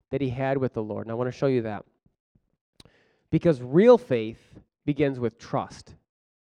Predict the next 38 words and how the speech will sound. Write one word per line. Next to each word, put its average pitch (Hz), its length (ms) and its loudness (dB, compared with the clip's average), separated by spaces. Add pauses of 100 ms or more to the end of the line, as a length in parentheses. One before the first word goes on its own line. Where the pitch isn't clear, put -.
(720)
Real 214 300 8
faith 131 360 -2
is 131 80 -6
not 147 160 -2
something 147 300 -4
you 123 80 -6
talk 151 380 0
yourself 117 360 -8
into 120 360 -6 (200)
or 127 60 -4
you 120 80 -4
force 147 400 2
yourself 120 300 -6
into 117 180 -10
doing. 107 260 -8 (520)
Real 190 300 8
faith 135 300 -2
is 117 120 -10
built 135 440 0 (300)
on 123 120 -8
trusting 127 520 -8
God. 110 380 -12 (1800)
Noah's 226 320 8
story 160 480 6
actually 151 320 -2
begins 147 580 -2
in 139 180 -12
Genesis 135 460 -6
chapter 120 360 -4
six. - 440 -10 (240)
And 131 100 -2
you 165 80 4
don't 202 140 6
have 185 160 0
to 185 80 0
turn 156 260 -2
to 151 60 -4
Genesis. 135 680 -2